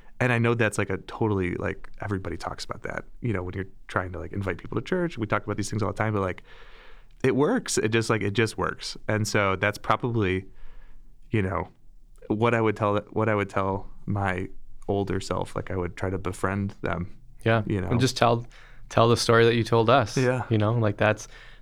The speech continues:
Speaker 2: the greatest, the greatest way that we evangelize is by sharing our story of how Christ kind of worked or has worked in our lives, again, through those small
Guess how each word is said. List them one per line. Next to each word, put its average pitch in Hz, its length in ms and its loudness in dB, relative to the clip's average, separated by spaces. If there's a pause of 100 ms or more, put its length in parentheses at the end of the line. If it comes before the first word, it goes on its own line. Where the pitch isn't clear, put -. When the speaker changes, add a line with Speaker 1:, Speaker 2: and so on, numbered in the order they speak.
Speaker 2:
the 127 80 2
greatest, 117 720 6
the 117 120 4
greatest 113 680 4
way 113 340 4
that 107 120 4
we 107 100 4
evangelize 104 600 2
is 98 80 0
by 101 160 2
sharing 104 500 0 (480)
our 104 80 4
story 110 380 6
of 104 120 0
how 104 120 2
Christ 104 520 -2 (260)
kind 107 160 0
of 104 60 2
worked 104 520 -4
or 113 320 -2 (240)
has 117 300 0
worked 110 240 2
in 113 80 2
our 107 120 2
lives, 107 440 0 (420)
again, 120 220 8
through 117 140 6
those 110 200 4
small 123 640 4